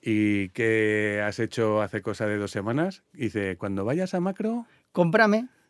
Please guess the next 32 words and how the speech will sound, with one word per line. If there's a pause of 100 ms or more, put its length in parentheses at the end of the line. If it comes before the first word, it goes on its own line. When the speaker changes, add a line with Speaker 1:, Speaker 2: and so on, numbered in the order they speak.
(100)
Speaker 1:
cómprame
más
aceite
de
orujo
de
oliva". (120)
Speaker 2:
Esta, (140)
a
mí,
para
cocinar,
me
parece
indispensable. (760)
Speaker 1:
Pues
muy
bien. (440)
Y
yo
también,
es
el,
el
que
suelo
usar
porque
me
parece (380)
relación
calidad-precio